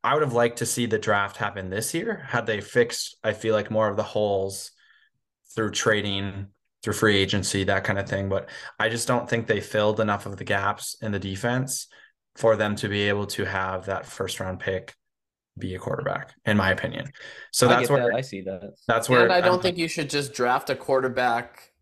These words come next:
Speaker 3: to draft a quarterback at twenty-three.
Speaker 1: Agreed. No,
Speaker 3: And
Speaker 1: I
Speaker 3: I
Speaker 1: agree,
Speaker 3: think
Speaker 1: I
Speaker 3: that's
Speaker 1: agree.
Speaker 3: Andrew's point, is that this Hooker is, sounds like not a first round pick.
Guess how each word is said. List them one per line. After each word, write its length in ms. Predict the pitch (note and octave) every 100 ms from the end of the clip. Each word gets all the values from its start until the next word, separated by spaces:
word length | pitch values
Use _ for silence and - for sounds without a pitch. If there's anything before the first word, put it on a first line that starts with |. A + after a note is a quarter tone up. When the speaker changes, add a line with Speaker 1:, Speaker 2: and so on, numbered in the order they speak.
| -
Speaker 3:
to 140 | C3+
draft 400 | A2 A#2+ A#2 A#2+
a 60 | A2+
quarterback 680 | - A#2 G#2+ F#2 F2+ F2 -
at 140 | A#2 -
twenty-three. 460 | A2+ G#2 G2 G#2
Speaker 1:
Agreed. 160 | F#2+ - _ _ _ _ -
No, 80 |
Speaker 3:
And 80 | A#2+
Speaker 1:
I 20 |
Speaker 3:
I 40 | C3+ C#3+
Speaker 1:
agree, 100 | D#3
Speaker 3:
think 120 | B2
Speaker 1:
I 40 |
Speaker 3:
that's 240 | C#3 C#3 C#3
Speaker 1:
agree. 120 | C3+
Speaker 3:
Andrew's 320 | D#3 D3 A#2
point, 500 | - A2 F#2+ F#2 - -
is 220 | A2 A2
that 240 | A#2 A2 -
this 220 | A2+ -
Hooker 640 | - D#3+ D#3+ A#2 A2 G#2+ - _ _ _ _ -
is, 280 | B2+ A#2 A2+
sounds 360 | - C3 C3+
like 200 | B2+ A2
not 400 | A2+ A2+ B2 -
a 120 | B2 G#2+
first 400 | - A#2+ A#2 -
round 280 | A2+ A2 -
pick. 420 | G3 C3+ -